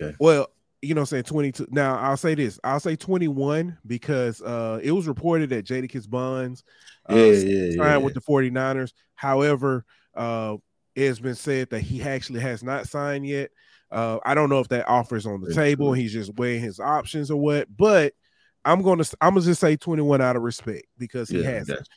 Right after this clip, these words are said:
Speaker 1: gotcha, gotcha.
Speaker 2: Um,
Speaker 1: Yeah.
Speaker 2: so that's U D F As, draftees,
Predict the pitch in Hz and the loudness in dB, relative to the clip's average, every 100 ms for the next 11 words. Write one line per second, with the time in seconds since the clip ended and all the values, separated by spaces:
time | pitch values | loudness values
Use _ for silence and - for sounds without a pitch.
0 | _ - 110 127 123 117 110 110 - - | _ -18 -8 -2 0 2 0 -2 -6 -14
1 | _ _ _ _ _ _ - - 156 131 | _ _ _ _ _ _ -12 0 2 2
2 | 113 135 156 151 170 180 180 175 139 123 | 2 2 0 -2 2 2 2 2 0 -2
3 | 123 - _ _ _ 101 139 147 - 131 | -6 -14 _ _ _ -6 -2 -2 -2 -6
4 | 120 113 - | -6 -8 -12